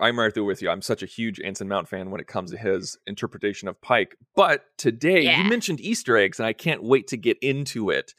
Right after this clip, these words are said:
Speaker 1: because right off the bat, there's, like, a bajillion Easter eggs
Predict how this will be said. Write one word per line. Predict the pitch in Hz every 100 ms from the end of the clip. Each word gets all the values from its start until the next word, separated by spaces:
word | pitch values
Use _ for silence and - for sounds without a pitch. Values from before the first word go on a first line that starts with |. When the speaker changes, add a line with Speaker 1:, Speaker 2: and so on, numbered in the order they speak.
| _ - _
Speaker 1:
because | 127 - 135 113 101 104
right | 117 220 247
off | 170 -
the | 104
bat, | 98 71 -
there's, | 135 123 117
like, | 101 90 -
a | 110
bajillion | 113 104 - 135 143 127 117 107
Easter | 117 - 101 85
eggs | 80 73 -